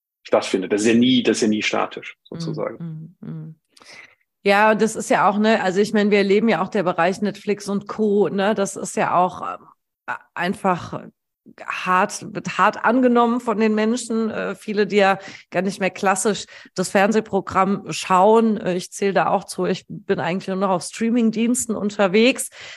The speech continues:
Speaker 2: Ähm, und gerade auch der Bereich ist ja einfach die letzten Jahre noch mal immens nach oben geschossen, ne? Also ich glaube, es fing ja mal an mit Watch Ever, das war so das Erste, was es gab, das hieß Watch Ever, ne?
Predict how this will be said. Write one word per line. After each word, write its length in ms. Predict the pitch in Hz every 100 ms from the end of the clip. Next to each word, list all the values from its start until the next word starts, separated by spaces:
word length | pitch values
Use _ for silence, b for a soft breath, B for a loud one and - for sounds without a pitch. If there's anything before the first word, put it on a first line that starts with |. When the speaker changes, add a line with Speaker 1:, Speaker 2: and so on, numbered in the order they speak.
| B B -
Speaker 2:
Ähm, 640 | 208 208 214 208 208 -
und 320 | 190 208 - -
gerade 340 | 175 180 226
auch 120 | 196
der 180 | 208 202
Bereich 400 | - 175 196 -
ist 120 | 185
ja 100 | 113
einfach 300 | 143 190 190
die 120 | -
letzten 340 | 190 180 - 185
Jahre 240 | 175 175
noch 160 | 190 -
mal 120 | 185
immens 680 | - 190 190 196 196 202 185
nach 180 | 160
oben 480 | 147 175 165 170 147
geschossen, 540 | 147 160 - 156 - 165
ne? 80 |
Also 240 | 180 165 170
ich 100 | -
glaube, 160 | 185
es 120 | - -
fing 200 | 202 202
ja 80 |
mal 180 | 185 160
an 140 | 131 190
mit 160 | 165
Watch 280 | 165 214 -
Ever, 340 | - 190 208
das 180 | 196 185
war 140 | 175 175
so 100 | 170
das 160 | 160
Erste, 360 | - 160 175 175
was 180 | 175 -
es 140 | 160
gab, 360 | 170 185 233 226
das 160 | 175
hieß 220 | - - -
Watch 200 | 208 -
Ever, 300 | - 208 196
ne? 180 | 190